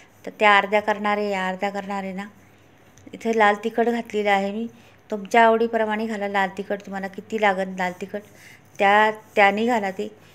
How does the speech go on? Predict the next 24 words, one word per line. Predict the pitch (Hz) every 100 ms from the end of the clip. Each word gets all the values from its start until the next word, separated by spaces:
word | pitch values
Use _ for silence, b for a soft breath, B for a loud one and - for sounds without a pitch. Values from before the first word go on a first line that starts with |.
| B
का | 202
की | 202 226 220
लाल | 214 202 202
तिखटचं | 220 220 208 226
आणि | 220 226
मिठाचा | 226 220 208 214 220 220 214
अंदाज | 202 196 208
कळत | 208 208 208
नाही | 214 208
आपल्याला, | 196 196 196 214 B B B -
कोणाला | 208 208 214
खारट | 214 226 196 196
लागतो, | 214 202 208
कोणाला | 208 196 196 208
तिखट | 208 208 208
लागतं, | 190 -
कोणाला | 196 196 190 196 190 B B B -
कमी | 214 220 226
तिखट | 233 214
लागतं. | 185 180 - 208 B B -
त्या | 214
पद्धतीने | 214 196 208 208 233
मिरची | 240 226 214 233
टाकत | 214 208